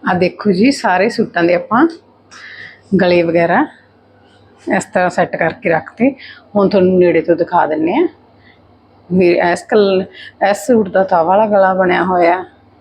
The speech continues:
ਇਹਦਾ ਵੇ ਤਾਂ, ਤਾਂ ਇਹਦੇ ਤੇ ਬਲੂ ਕਲਰ ਵਾਲਾ ਤੇ ਪੈਚ ਲਗਾਇਆ ਸਲਵਾਰ ਨਾਲ ਦਾ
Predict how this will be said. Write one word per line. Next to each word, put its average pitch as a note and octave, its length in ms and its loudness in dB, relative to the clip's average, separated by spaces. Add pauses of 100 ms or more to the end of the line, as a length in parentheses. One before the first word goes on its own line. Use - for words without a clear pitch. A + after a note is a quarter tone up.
(160)
ਇਹਦਾ E3+ 280 0
ਵੇ D#3 160 0
ਤਾਂ, E3+ 220 -4
ਤਾਂ F#3+ 280 0 (500)
ਇਹਦੇ F3 200 2
ਤੇ F#3 160 0
ਬਲੂ E3+ 300 0
ਕਲਰ F#3 300 0
ਵਾਲਾ E3 160 0
ਤੇ D#3 140 -4
ਪੈਚ D3+ 360 -2
ਲਗਾਇਆ D#3+ 320 2
ਸਲਵਾਰ E3+ 360 0
ਨਾਲ A3 320 2
ਦਾ B3+ 120 0